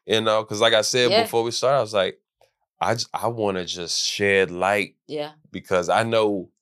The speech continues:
Speaker 1: I know what I've been through in L A
Speaker 2: Yeah.
Speaker 1: by myself
Speaker 2: Right.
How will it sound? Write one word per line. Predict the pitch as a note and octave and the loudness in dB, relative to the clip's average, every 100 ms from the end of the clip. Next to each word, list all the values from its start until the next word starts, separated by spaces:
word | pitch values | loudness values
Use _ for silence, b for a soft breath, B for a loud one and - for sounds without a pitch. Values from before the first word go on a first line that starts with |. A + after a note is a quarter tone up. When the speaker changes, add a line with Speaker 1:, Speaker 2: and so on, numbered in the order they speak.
| _ _ _ _ _ _ _ | _ _ _ _ _ _ _
Speaker 1:
I | G#2 B2+ | -4 0
know | C3+ A2 | 0 0
what | F2+ - - | -2 -4 -4
I've | A2+ C#3+ C#3+ | -2 -2 -4
been | D#3+ E3 | -8 -8
through | D3+ F#3 F#3 | -8 -6 -4
in | F#3 | -2
L | F#2+ - | -2 0
A | - G3+ F#3+ | -2 -4 -8
Speaker 2:
Yeah. | B2 A2+ C#3 _ _ - | -8 -8 -12 _ _ -14
Speaker 1:
by | G2+ A2+ C#3+ | 0 2 2
myself | E3 E3 - F#3 F#3+ E3+ _ | 0 -4 -6 -6 -10 -14 _
Speaker 2:
Right. | C#3 C#3 C3 | -4 -4 -6